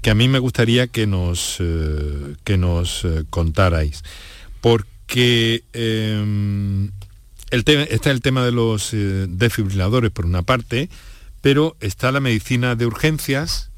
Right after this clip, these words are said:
y algo que se está empezando a llamar urgenciólogos, que yo no sé si, si vosotros en vuestro trabajo sois, eh, urgenciólogos o hay, en cualquier caso, digamos que una, eh, una especialidad que no está todo-,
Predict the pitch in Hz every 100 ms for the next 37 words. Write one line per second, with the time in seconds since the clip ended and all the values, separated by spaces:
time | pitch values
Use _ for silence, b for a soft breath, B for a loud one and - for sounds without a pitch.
0 | b b b b - 104 110 120 120 127
1 | - 123 117 113 120 113 123 117 113 117
2 | 127 101 92 - 76 76 135 180 127 127
3 | 143 - B B B B B 95 107 113
4 | 127 117 98 82 - 90 78 76 110 104
5 | 110 117 113 - 104 107 113 - 123 123
6 | - - - 110 110 107 - - 104 101
7 | 98 98 B B - 101 - 113 - 160
8 | 143 131 139 170 - 104 98 110 107 131
9 | 110 113 95 120 123 120 - 139 135 117
10 | 117 - 135 131 - 123 123 123 120 110
11 | B B B B - - 123 117 117 110
12 | 110 - 135 135 147 - 147 151 139 139
13 | 160 135 131 139 123 117